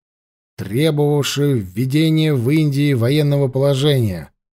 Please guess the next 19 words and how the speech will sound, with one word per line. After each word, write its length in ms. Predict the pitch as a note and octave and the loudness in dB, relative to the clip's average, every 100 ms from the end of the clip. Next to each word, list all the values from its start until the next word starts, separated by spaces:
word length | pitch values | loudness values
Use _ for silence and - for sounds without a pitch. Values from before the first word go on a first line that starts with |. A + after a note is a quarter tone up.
| _ _ _ _ _ - | _ _ _ _ _ -18
что 220 | - G#2 | -8 -4
сделало 580 | G2+ E2 A#2 B2+ A#2+ A#2 | -4 -4 -2 0 0 0
бы 160 | A2+ A2+ | -2 -2
террор 600 | A2+ A2 G#2 C3 C3 A2 | -2 -4 -2 0 0 -2
вовсе 440 | G#2 C#3 C#3 - | 0 0 0 -2
уж 220 | C3+ A#2 | -2 -2
«лютым» 720 | A2+ A#2+ C#3 E3 F3+ C#3 G2+ - _ | 0 2 4 2 2 0 -2 -8 _
и 140 | G#2+ A2+ | -4 -4
«законным», 1040 | F#2 D#2 F#2 - F#2 A#2 A#2 G#2 F2 D2 - _ - | -4 -8 -12 -8 -2 0 2 0 -4 -10 -18 _ -20
в 100 | - | -6
кавычках. 840 | A#2 G#2+ A2 E2+ - - - - _ _ _ _ _ _ _ - | -2 0 -2 -4 -10 -12 -16 -20 _ _ _ _ _ _ _ -14
Тогда 540 | E2+ F#2 C#3+ E3 D#3 | -12 -4 -2 0 0
общественность 1500 | C3 - - F3 G#3+ - - C#3+ C#3 A#2+ A#2 G2 - - - _ _ _ | -2 -4 -2 0 0 -2 -2 -2 0 0 0 -2 -6 -8 -10 _ _ _
дала 340 | A2+ C#3 G#3+ | -8 -4 -2
ему 220 | A#3 A3+ A3+ | 0 0 0
ироническое 680 | A3 A3+ A3+ F#3+ - G3 | 0 0 0 -2 0 0
прозвище 800 | F3+ F#3+ A3+ F#3 F3 F3 - F3 | 0 0 0 2 2 0 0 2
«Милосердный 1040 | D#3+ E3+ E3 D#3 - - A#3+ B3 A3 A#3 G#3+ | 4 4 2 0 -2 -2 0 0 0 0 0
Каннинг» 840 | D#3+ F3+ F3 D3 B2+ F#2+ E2 - | 0 0 2 0 0 -2 -8 -20